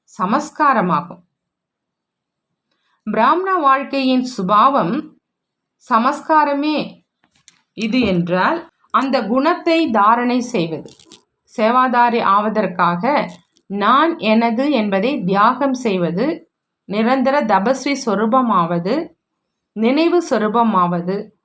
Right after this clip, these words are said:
சாதாரண விஷயம்தானே? யாருக்காவது ஏதாவது பிறவி குணம் பழக்கம் இருந்தால் அதன்படி நடப்பது கடினமா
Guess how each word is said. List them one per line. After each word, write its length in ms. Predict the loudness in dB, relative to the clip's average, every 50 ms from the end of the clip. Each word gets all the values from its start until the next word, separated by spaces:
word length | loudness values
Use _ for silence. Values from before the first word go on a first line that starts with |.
| _ _ _ _ _ _ _ _ _ _ _ _ _ -6
சாதாரண 460 | -2 0 0 0 2 0 0 2 0 0
விஷயம்தானே? 680 | 0 -2 -4 -2 -2 0 0 0 0 0 -2 -2 -4 -6 -6 -10 -16 _ _ _ _ _ _ _ _ _ _ _ _ _ _ _ _ _ _ _ _ _ _ -8
யாருக்காவது 720 | -2 0 2 4 4 4 2 0 -2 0 0 0 0 0 -2 0 0
ஏதாவது 460 | 2 2 2 2 2 2 2 2 0 -4
பிறவி 340 | -4 -2 0 0 0 0 0 -2
குணம் 300 | -2 0 0 0 0 0
பழக்கம் 420 | 0 0 -2 -2 -2 -2 -2 0
இருந்தால் 580 | 0 0 0 0 0 0 0 2 2 2 2 2
அதன்படி 540 | 0 0 0 0 -2 0 0 -2 -2 -2 -2 -2
நடப்பது 520 | -2 -2 -2 -2 -4 -4 -6 -4 -4 -4 -2
கடினமா 500 | -2 -2 -2 0 0 0 0 0 0